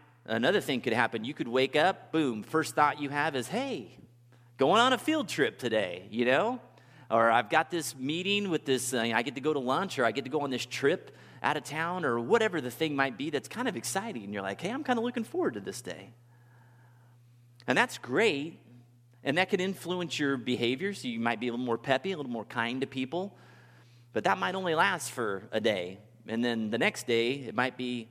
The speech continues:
kind of a crappy day again, and, and you're just kind of on this roller coaster, you know, this yo-yo of kind of your temperament being controlled by the, the events on your calendar for the day.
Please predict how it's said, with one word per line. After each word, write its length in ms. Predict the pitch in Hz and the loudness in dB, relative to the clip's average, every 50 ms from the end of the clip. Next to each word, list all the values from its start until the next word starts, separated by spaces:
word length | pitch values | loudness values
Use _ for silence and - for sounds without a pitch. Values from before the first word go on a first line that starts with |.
| - _ _ | -18 _ _
kind 120 | 135 135 | -6 -4
of 60 | 143 | -4
a 40 | 143 | -6
crappy 360 | - - 180 175 170 - 131 | -2 0 0 0 0 -4 -6
day 240 | 110 107 107 98 104 | -4 -4 -2 -2 -2
again, 400 | 104 98 107 104 101 92 95 101 | -4 -4 -4 -4 -4 -4 -6 -6
and, 160 | 101 98 104 | -6 -6 -6
and 160 | 110 110 110 110 | -4 -4 -4 -4
you're 80 | 117 | -2
just 160 | 117 131 127 | -2 -4 -4
kind 160 | - 147 139 135 | -2 -2 -2 0
of 80 | 135 | 0
on 160 | 135 131 127 | 0 0 0
this 180 | 127 117 120 117 | -2 -4 -4 -2
roller 240 | 117 135 151 151 131 | -2 0 2 2 0
coaster, 580 | - - 131 120 120 120 117 110 107 101 90 | 0 0 -2 -2 -2 -2 -2 -2 -2 -2 -2
you 140 | 98 107 117 | -4 -4 -2
know, 160 | 110 110 113 | 0 0 0
this 220 | 120 117 117 113 107 | 0 -2 -4 -4 -2
yo-yo 520 | 110 120 143 156 135 117 107 104 101 104 | 0 0 2 2 2 2 2 2 2 2
of 180 | 101 101 95 - | 0 -2 -4 -2
kind 180 | 123 127 120 | 0 0 0
of 160 | 113 107 - - - - - - - - - - | 0 -2 -4 -10 -18 -20 -20 -20 -20 -20 -20 -8
your 360 | - 113 135 147 151 151 147 139 | 0 2 4 4 4 4 2 0
temperament 760 | - - - 175 180 180 - 143 120 110 110 110 117 117 95 | -4 -6 -4 -2 -2 0 0 0 0 2 0 0 -2 -2 -2
being 280 | - 123 123 120 117 | 0 0 0 0 -2
controlled 640 | - 113 110 - - - 175 175 170 156 147 113 104 | -4 -6 -8 -8 -4 -2 0 2 2 2 0 0 0
by 420 | 107 110 107 107 107 107 107 107 - - - - - _ - - - | 2 2 2 2 0 -2 -2 -4 -6 -12 -20 -20 -20 _ -20 -16 0
the, 160 | - 110 104 98 92 82 | 2 2 2 2 0 -2
the 160 | 98 107 101 101 - - 107 | -2 -2 -2 -2 -6 -4 -4
events 360 | 107 104 135 151 151 123 - | 0 0 0 0 -2 -4 -6
on 240 | - 120 117 113 113 | -4 -4 -2 -2 -2
your 100 | 107 104 | -4 -4
calendar 560 | - - - 151 147 127 101 95 92 90 82 | -6 -6 -4 -4 -4 -4 -6 -6 -8 -10 -10
for 140 | - - 98 | -8 -10 -10
the 80 | 92 | -8
day. 280 | 90 92 85 - 82 - | -6 -8 -8 -8 -10 -14